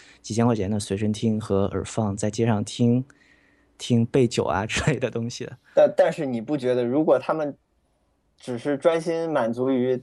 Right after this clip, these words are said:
Speaker 2: 他们的器材听音乐的话，为什么论坛会那么火呢？对吧？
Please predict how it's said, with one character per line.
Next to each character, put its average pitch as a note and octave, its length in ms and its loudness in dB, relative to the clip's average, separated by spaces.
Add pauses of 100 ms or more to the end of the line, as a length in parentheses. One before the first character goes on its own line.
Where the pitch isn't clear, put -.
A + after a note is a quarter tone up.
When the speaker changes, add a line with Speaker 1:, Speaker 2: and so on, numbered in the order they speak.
Speaker 2:
他 - 160 -2
们 C3+ 80 2
的 C3 140 6
器 C3+ 200 0
材 B2 240 2
听 C#3 220 0
音 D3 140 2
乐 D3+ 160 8
的 A2 120 6
话， A2+ 200 4
为 C#3+ 100 6
什 B2 100 -2
么 A#2+ 80 2
论 C#3 200 2
坛 A#2+ 200 -4
会 B2 140 0
那 B2+ 100 2
么 C#3 160 4
火 G#2+ 300 -4
呢？ - 100 -14 (1200)
对 B2 120 2
吧？ - 300 -2